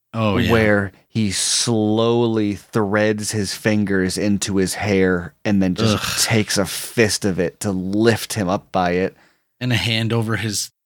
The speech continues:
Speaker 1: throat.
Speaker 2: Yeah.
Speaker 1: Ooh, it's, it, it is a, um, I can't think of what it specifically reminds me of, but it is like the, he's a thing to him.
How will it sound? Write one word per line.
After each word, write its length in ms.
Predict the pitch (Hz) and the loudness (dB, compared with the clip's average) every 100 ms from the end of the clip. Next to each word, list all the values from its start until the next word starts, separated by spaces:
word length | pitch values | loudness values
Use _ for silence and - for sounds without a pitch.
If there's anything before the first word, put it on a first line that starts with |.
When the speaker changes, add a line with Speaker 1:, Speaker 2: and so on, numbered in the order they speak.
| _ _ | _ _
Speaker 1:
throat. 580 | 101 104 110 110 - - | -10 -4 -2 -2 -6 -4
Speaker 2:
Yeah. 440 | 123 113 85 80 85 _ _ _ _ _ _ _ _ 139 | 2 4 4 0 -6 _ _ _ _ _ _ _ _ -2
Speaker 1:
Ooh, 460 | 135 110 95 92 90 - | 0 0 -2 -6 -12 -4
it's, 200 | 165 - | -2 0
it, 220 | - 151 131 | 0 0 2
it 40 | |
is 360 | 151 143 135 135 | 2 4 2 2
a, 380 | 135 123 117 117 | 0 0 0 0
um, 560 | 120 113 110 107 101 - _ | -2 0 0 -2 -4 -10 _
I 80 | 120 | -6
can't 460 | 120 - 139 135 110 | -4 -2 2 2 0
think 380 | - 120 117 - | 0 0 0 -4
of 160 | 113 104 | -6 -2
what 140 | 113 | -2
it 140 | 110 | -2
specifically 680 | - - - 120 107 - 120 | -4 -2 0 0 -4 -6 -4
reminds 460 | 107 101 98 104 117 | -2 -4 -4 -4 -4
me 140 | 98 | -4
of, 160 | 95 95 | -4 -2
but 160 | 120 | -2
it 100 | 107 | 0
is 240 | 117 123 139 | 0 0 0
like 240 | 120 107 | -2 -4
the, 580 | 104 104 107 104 98 107 _ _ _ _ _ | -6 0 2 2 0 -4 _ _ _ _ _
he's 260 | - 131 117 | -2 0 2
a 60 | |
thing 600 | 117 - - 101 110 131 131 | 0 -4 -4 -4 -2 -4 -2
to 120 | 139 | -2
him. 440 | 139 151 165 175 | 0 0 0 -4